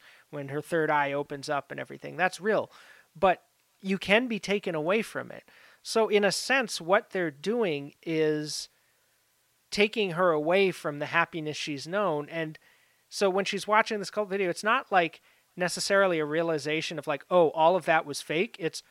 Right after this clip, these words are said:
"Oh, this is real too." And I can just as easily, I mean, think of it like, uh, Diane or, uh, what's her name? Betty in Mulholland Drive.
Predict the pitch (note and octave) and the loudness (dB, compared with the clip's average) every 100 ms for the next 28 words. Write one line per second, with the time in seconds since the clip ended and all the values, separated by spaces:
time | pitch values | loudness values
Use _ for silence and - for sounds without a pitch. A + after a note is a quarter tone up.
0 | _ _ F3+ E3+ D3 F#3+ G3 G3+ F#3 E3+ | _ _ 2 2 2 -2 0 -4 -4 0
1 | F3 D#3 C#3+ - E3+ C3 C3+ D3 E3 D3+ | 2 0 -2 -2 -2 -2 -4 -4 -6 -6
2 | D#3 E3+ - D#3 D#3+ E3 C#3+ D3+ D3 - | -2 -2 -4 -6 -4 -6 -4 -4 -6 -8
3 | - G3 G#3+ C#4+ C#4+ A#3+ B3 - A3 G#3+ | -8 -2 0 0 0 0 0 0 0 0
4 | - - G3 F#3+ F#3 _ _ - D#3+ F3+ | -2 -6 0 0 0 _ _ -12 0 2
5 | F#3 F#3 F#3+ F#3+ F3+ E3+ - E3 E3 D#3+ | 2 2 2 2 0 -4 -2 2 2 2
6 | D#3 D#3+ D#3+ D#3 D3 C#3+ C#3+ _ _ _ | 0 -4 -4 -2 0 -2 -6 _ _ _
7 | - D#3+ E3 C#3+ C3+ F3+ F3 C#3 C3+ C3+ | -10 -8 -6 -6 -2 0 0 -2 -4 -4
8 | C3+ D#3 C#3+ D#3+ D#3+ B2 B2+ - | -2 -2 -4 -2 0 0 -2 -12